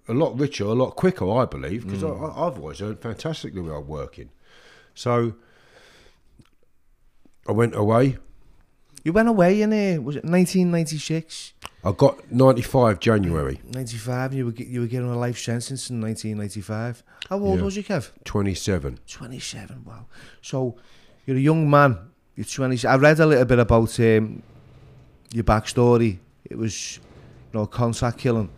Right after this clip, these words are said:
Speaker 1: Yeah.
Speaker 2: But further down the line, the police officer that arrested you at the time was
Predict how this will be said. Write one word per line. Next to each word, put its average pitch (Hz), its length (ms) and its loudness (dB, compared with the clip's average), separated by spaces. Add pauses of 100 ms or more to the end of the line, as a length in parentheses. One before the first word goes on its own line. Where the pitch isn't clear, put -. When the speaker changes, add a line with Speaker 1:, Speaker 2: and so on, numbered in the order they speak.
(440)
Speaker 1:
Yeah. 98 320 0 (540)
Speaker 2:
But 104 100 -10
further 123 380 -2
down 113 340 2
the 110 80 2
line, 113 540 0 (800)
the - 100 -12
police 123 320 -2
officer 107 360 -4
that 101 180 -2
arrested 110 440 -2
you 117 120 -4
at 98 80 -8
the 98 100 -10
time 113 420 -4 (380)
was 107 240 -6